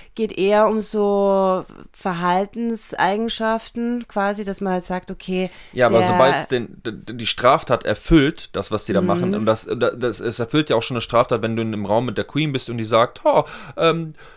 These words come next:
Speaker 2: äh, äh, d-, keine Ahnung, äh, X Y,
Speaker 1: Köpfe ab.
Speaker 2: also
Speaker 1: Köpfe
Speaker 2: Köpfe ab,
Speaker 1: ab.
Speaker 2: äh, schneide die, die Köpfe ab, äh, ich mag sie nicht.“
Speaker 1: <laughs>
Speaker 2: Äh, und das einen direkten Auftrag gibt an jemanden, dass sie sagt irgendwie, „Adam, schneid ihnen die Köpfe ab.“ <laughs> Und du bekommst das mit und der Adam geht los und nachher hat jemand
Speaker 1: Mit
Speaker 2: die Köpfe
Speaker 1: einer
Speaker 2: abge-
Speaker 1: Geflügelschere.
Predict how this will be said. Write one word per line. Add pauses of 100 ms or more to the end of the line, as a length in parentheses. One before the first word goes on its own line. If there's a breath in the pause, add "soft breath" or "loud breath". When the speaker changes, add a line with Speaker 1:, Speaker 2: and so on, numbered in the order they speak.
(140 soft breath)
Speaker 2:
äh,
äh,
d-, (380)
keine
Ahnung,
äh, (100)
X
Y,
Speaker 1:
Köpfe (100)
ab.
Speaker 2:
also
Speaker 1:
Köpfe
Speaker 2:
Köpfe
ab,
Speaker 1:
ab.
Speaker 2:
äh,
schneide
die,
die
Köpfe
ab,
äh, (280 loud breath)
ich
mag
sie
nicht.“
Speaker 1:
<laughs> (180 loud breath)
Speaker 2:
Äh,
und
das
einen
direkten
Auftrag
gibt
an
jemanden,
dass
sie
sagt
irgendwie,
„Adam,
schneid
ihnen
die
Köpfe
ab.“ (160)
<laughs>
Und
du
bekommst
das
mit
und
der
Adam
geht
los
und
nachher
hat
jemand
Speaker 1:
Mit
Speaker 2:
die
Köpfe
Speaker 1:
einer
Speaker 2:
abge-
Speaker 1:
Geflügelschere.